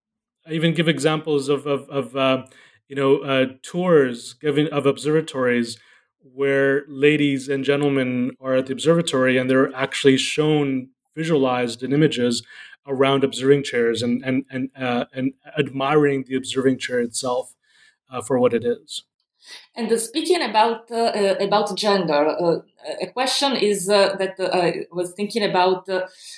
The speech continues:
Speaker 2: uh, have you ever encountered, uh, images in which a female astronomer is, uh,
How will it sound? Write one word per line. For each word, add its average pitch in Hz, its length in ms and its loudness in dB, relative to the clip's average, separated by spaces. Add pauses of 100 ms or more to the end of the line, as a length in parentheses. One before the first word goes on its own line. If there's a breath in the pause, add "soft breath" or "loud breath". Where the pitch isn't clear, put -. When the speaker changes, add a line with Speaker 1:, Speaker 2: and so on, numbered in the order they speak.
(280 loud breath)
Speaker 2:
uh, 185 200 0 (100)
have 226 120 -4
you 254 80 2
ever 254 420 2
encountered, 233 680 -2 (480)
uh, 185 200 -4
images 190 460 2
in 196 160 0
which 196 220 0
a 202 80 2
female 233 540 0
astronomer 214 800 0 (120)
is, 175 240 -8
uh, 180 260 2